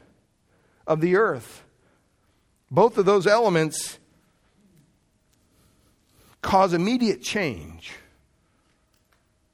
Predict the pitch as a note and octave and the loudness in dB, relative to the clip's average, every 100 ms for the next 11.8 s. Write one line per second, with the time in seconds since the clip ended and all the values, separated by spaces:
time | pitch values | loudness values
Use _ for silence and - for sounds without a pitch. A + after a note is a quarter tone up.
0 | _ _ _ _ _ _ _ F3+ G3 E3+ | _ _ _ _ _ _ _ 0 2 2
1 | - G3+ D#3 E3 F3+ C3+ - D#3 - D#3+ | 0 -2 0 0 -2 -4 -6 -6 -2 -2
2 | A2+ A#2 C#3 C#3 C#3 C3+ A#2 - - - | -2 -4 -4 -2 -4 -4 -8 -10 -14 -14
3 | - - - - _ - _ _ - G3+ | -14 -12 -14 -16 _ -20 _ _ -4 -4
4 | - C3 G3 F#3+ F#3 G3 - D#3 F#3 E3 | -4 -4 0 2 0 -4 -4 -6 -6 -6
5 | - F3 - - - _ _ - C#4+ - | -10 -12 -14 -20 -20 _ _ -6 -4 -4
6 | A#3 C4 C4 A#3 - D3+ - A3+ G3+ F#3+ | -4 0 2 2 -4 -10 -6 -8 -6 -10
7 | C3+ G#3+ A3 A#3 A3+ D3 - _ _ _ | -6 -4 -4 -8 -8 -10 -14 _ _ _
8 | _ _ _ _ _ _ _ _ _ _ | _ _ _ _ _ _ _ _ _ _
9 | _ _ _ _ _ - - D#3+ F3 E3 | _ _ _ _ _ -14 -4 0 2 2
10 | C#3 A2 - - _ _ _ _ - F3 | 0 -2 -12 -20 _ _ _ _ 2 2
11 | F3 F3+ F#3 D#3 A#2+ - - | 2 -2 0 0 -4 -12 -18